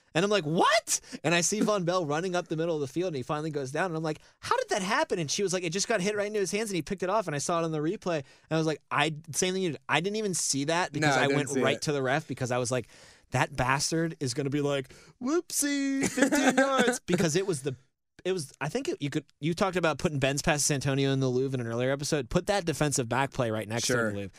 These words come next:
Speaker 1: Perfect timing on Tyreek Hill.
Speaker 2: I mean, I saw him throw, what is it? You throw your
Speaker 1: The
Speaker 2: hat.
Speaker 1: bag. It was the
Speaker 2: The
Speaker 1: bean bag for the
Speaker 2: bag, right,
Speaker 1: turnover.
Speaker 2: right. For,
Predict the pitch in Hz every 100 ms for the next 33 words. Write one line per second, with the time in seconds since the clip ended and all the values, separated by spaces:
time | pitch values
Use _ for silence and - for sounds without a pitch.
0 | - - - - 185 165 147 - - -
1 | 135 123 117 107 104 104 104 98 95 -
2 | 92 82 - 143 165 170 165 - _ _
3 | _ _ _ _ _ 139 160 - - 165
4 | 175 196 196 185 - - 143 151 160 139
5 | 131 127 120 107 127 143 135 123 113 139
6 | 131 135 147 123 113 127 127 127 185 151
7 | 190 170 147 156 160 160 151 135 143 143
8 | 104 160 143